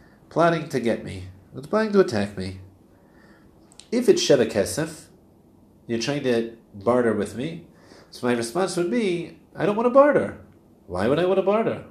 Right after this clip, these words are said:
Not interested. I'd rather have a cash. Why do you have to come up with a svara of the misalei ka'arya arba? Even without that svara, I could tell you, not interested. Pasha, not interested.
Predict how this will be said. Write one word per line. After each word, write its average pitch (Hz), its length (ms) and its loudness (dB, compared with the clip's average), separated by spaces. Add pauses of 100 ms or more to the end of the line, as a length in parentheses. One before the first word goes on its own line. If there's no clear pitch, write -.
(240)
Not 131 160 -2
interested. 202 460 -2
I'd 113 100 -8
rather 113 180 0
have 123 100 0
a 156 40 -6
cash. 190 520 -6 (720)
Why 120 220 4
do 220 80 4
you 220 60 4
have - 80 2
to 151 60 0
come 165 120 2
up 180 60 2
with 147 100 -2
a 127 40 4
svara 180 500 0
of 113 120 -2
the 113 100 -2
misalei 139 460 -2
ka'arya 135 440 -2
arba? 101 520 -4 (520)
Even 175 180 0
without 160 280 4
that 151 140 2
svara, 90 540 -4 (600)
I 113 120 0
could 151 160 0
tell 92 180 -4
you, 117 360 -4 (580)
not 185 180 2
interested. 208 580 -4 (680)
Pasha, 214 220 -2
not 226 180 -2
interested. 104 500 -6